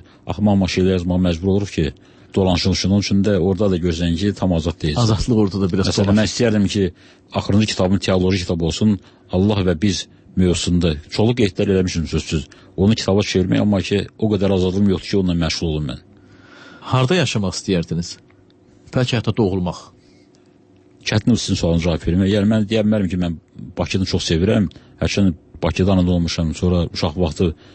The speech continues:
Speaker 1: rayonda olsam, sonra Bakıda yaşamışam. Amma bizim kəndlərdə və bölgələrdə hər halda bir ay yaşadım, darıxmaram mən.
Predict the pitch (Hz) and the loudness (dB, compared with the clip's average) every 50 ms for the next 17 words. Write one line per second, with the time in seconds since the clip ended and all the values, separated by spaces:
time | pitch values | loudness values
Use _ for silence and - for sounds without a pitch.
0 | - - - - - - 92 92 87 90 92 92 90 - 90 90 - - 90 87 | -20 -20 -20 -10 -4 0 2 2 4 4 4 2 2 0 -2 -2 -2 -2 -2 -2
1 | 82 87 85 - 98 92 82 - - 87 87 87 - - 131 123 98 - _ _ | -2 -2 -2 0 0 0 0 0 0 0 0 0 0 0 0 0 0 -4 _ _
2 | - - - _ _ _ _ - - - 92 98 104 107 104 85 - - - - | -20 -20 -20 _ _ _ _ -8 -2 0 2 4 4 4 2 0 -4 -8 -18 -10
3 | _ - 110 120 131 123 - 123 98 - - 104 98 98 95 113 107 92 87 95 | _ 0 0 2 2 2 0 -2 -2 0 0 0 0 2 2 0 0 0 0 0
4 | 95 92 90 80 76 - _ _ _ _ _ - 98 87 85 87 87 82 85 85 | 0 0 -2 -2 -4 -8 _ _ _ _ _ -2 0 2 2 2 2 0 0 0
5 | 85 82 92 95 87 - - _ - - 101 104 107 101 101 113 107 92 - - | 0 0 0 0 0 0 -4 _ -10 -6 -2 0 0 2 2 0 0 -2 -4 -10
6 | - _ - 113 107 98 95 92 85 80 - 107 98 95 85 80 - 90 87 85 | -20 _ -2 0 2 2 2 2 0 -2 -2 -2 0 0 0 -2 0 0 0 0
7 | 76 71 71 69 73 | 0 -2 -4 -8 -10